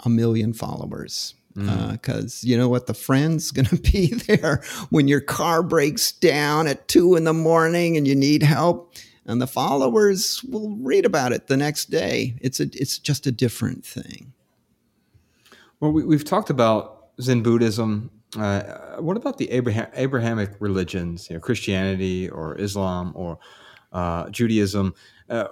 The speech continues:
Speaker 2: are there parallels between Stoicism and, and these religions?
Speaker 1: I think the, um, uh, early Christians borrowed from,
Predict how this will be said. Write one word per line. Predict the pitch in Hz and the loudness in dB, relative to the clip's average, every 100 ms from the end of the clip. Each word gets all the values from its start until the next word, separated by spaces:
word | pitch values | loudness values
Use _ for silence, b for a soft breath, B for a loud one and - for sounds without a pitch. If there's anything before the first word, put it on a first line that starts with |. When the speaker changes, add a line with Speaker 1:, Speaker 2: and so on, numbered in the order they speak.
| - | -10
Speaker 2:
are | 80 139 | -6 -2
there | 139 135 | -2 -2
parallels | - 220 165 104 95 92 | -4 0 2 4 2 -2
between | 98 107 98 | -8 -4 -4
Stoicism | - 104 95 - 87 85 85 | -2 -2 -2 -4 -6 -6 -8
and, | 85 | -8
and | 92 87 85 | -8 -8 -8
these | 90 85 | -8 -10
religions? | 85 80 80 78 90 _ _ _ B B B | -10 -10 -12 -16 -20 _ _ _ B B B
Speaker 1:
I | - | -2
think | 202 208 - | 0 0 0
the, | 139 123 117 | 2 4 4
um, | 113 110 110 110 - 131 | 2 0 -2 -6 -8 -2
uh, | 117 117 - - - | -2 -2 -4 -8 -6
early | 139 143 131 | 0 2 2
Christians | - - 175 - 113 107 | -2 -2 -2 0 0 0
borrowed | 110 110 139 143 98 87 - | 0 -2 0 0 -2 -4 -8
from, | - 104 98 92 82 110 | -6 -2 -2 -2 -4 -6